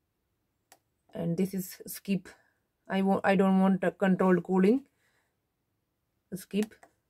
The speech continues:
Second one, this is delay now. Did I get it right? Hopefully I got it right. <laughs> So, um, let's press program again.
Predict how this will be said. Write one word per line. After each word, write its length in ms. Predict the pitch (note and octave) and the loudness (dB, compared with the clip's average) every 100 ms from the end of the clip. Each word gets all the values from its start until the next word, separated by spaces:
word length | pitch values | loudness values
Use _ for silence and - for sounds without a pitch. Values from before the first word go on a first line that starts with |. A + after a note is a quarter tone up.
| _ | _
Second 340 | - F3 F3+ F3+ | -12 -6 -2 2
one, 240 | G3+ A3+ | 2 6
this 220 | G3+ G#3+ | 6 6
is 160 | - F#3+ | 4 -4
delay 320 | D#3+ F3 F3 | 2 4 4
now. 300 | F3 G3+ C#4 - _ _ _ _ _ _ _ _ _ _ _ _ _ _ _ _ _ _ _ _ _ _ _ _ _ _ | 4 2 0 -6 _ _ _ _ _ _ _ _ _ _ _ _ _ _ _ _ _ _ _ _ _ _ _ _ _ _
Did 180 | A#3+ A3 | -8 -2
I 100 | C4 | 0
get 180 | C4+ C#4+ | 0 -2
it 140 | C#4+ | -4
right? 320 | C#4 F#3 A3+ - _ _ _ _ _ - | 0 2 0 -4 _ _ _ _ _ -2
Hopefully 360 | A#3+ A#3 F#3 | 0 2 2
I 40 | F3 | 4
got 220 | E3 F3 | 2 0
it 140 | F3 | -2
right. 220 | F#3+ A3+ - _ _ _ _ _ - F#3 | 0 0 0 _ _ _ _ _ -12 0
<laughs> 280 | A#3+ G3+ A3+ - - - - | 2 4 2 0 -18 -20 -20
So, 380 | _ G#3+ G3+ G3+ | _ 6 8 10
um, 380 | G3 G3 G3 - _ _ _ - | 8 4 0 -6 _ _ _ 2
let's 260 | G#3+ G#3 F#3 - - _ _ | 2 2 -4 -12 -16 _ _
press 160 | G#3+ G#3 | 0 0
program 500 | - A3 G3+ G#3+ G#3 | 8 8 10 8 8
again. 440 | G3 G3+ A3 D4+ | 6 4 4 0